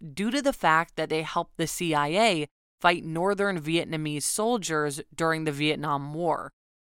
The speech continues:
About thirty thousand Hmong soldiers helped the U S during the war and died at a rate ten times higher than U S soldiers did.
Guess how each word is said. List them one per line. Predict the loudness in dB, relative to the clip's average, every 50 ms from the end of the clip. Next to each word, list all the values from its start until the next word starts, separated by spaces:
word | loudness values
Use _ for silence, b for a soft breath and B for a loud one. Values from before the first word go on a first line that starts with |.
| _ _ _ _ _ 0
About | 4 8 10 8 8 8 2
thirty | _ 0 2 2 4 4 2 2
thousand | 4 4 4 4 4 2 2 2 2 2 2
Hmong | 0 2 2 2 2 2 -2
soldiers | -2 0 2 2 4 4 2 0 0 -4 -4 -2 -2 -2 -4 -4
helped | -6 -4 2 2 2 2 2 -2
the | 0
U | 2 2 4 4 6
S | 4 4 4 0 -4
during | -2 0 2 4 4 4 4 2
the | 2
war | 0 -2 -2 -2 -2 0 -2 -2 -4 _ _ _ _ _ -4
and | -2 -2 2
died | 6 8 8 8 8 6
at | 6 6
a | 6 6
rate | 4 4 2 2 0 -4 _ -10
ten | -6 -2 0 0 0 0
times | -2 -2 0 0 0 0 0 -4
higher | -4 -2 0 2 2 4 2 2 0 0
than | -4 -2 0 0 0 2
U | 2 2 4 4 4
S | 4 4 2
soldiers | 0 0 2 0 0 0 -2 -6 -6 -6 -6 -6
did. | -4 -6 -6 -6 -10 -14 -20